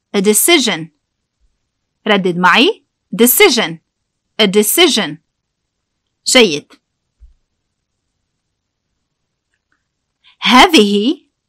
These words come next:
هي. This is. هذه أو هذه تكون.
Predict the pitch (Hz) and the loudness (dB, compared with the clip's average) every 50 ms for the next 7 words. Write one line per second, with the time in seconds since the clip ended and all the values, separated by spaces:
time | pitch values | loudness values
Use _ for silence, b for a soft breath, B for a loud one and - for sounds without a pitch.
0 | _ - 214 208 175 165 165 202 285 359 - _ _ _ _ _ _ _ _ _ | _ -6 -4 -4 -2 0 2 2 0 0 -2 _ _ _ _ _ _ _ _ _
1 | _ _ _ _ _ _ _ _ _ _ _ _ _ _ _ _ 214 262 359 339 | _ _ _ _ _ _ _ _ _ _ _ _ _ _ _ _ -2 -2 0 0
2 | - - - 196 165 180 185 - - - - _ _ _ _ - 208 220 190 175 | -2 -2 -2 -2 -2 -4 -4 -8 -12 -16 -18 _ _ _ _ -6 -4 -2 -2 -2
3 | 175 185 170 170 180 175 - - 175 175 180 180 165 185 180 180 208 233 - - | -4 -6 -8 -8 -8 -8 -8 -8 -8 -6 -6 -8 -8 -8 -8 -6 -4 -4 -2 -4
4 | 294 285 - 175 160 156 156 180 | -4 -4 -6 -8 -8 -8 -10 -12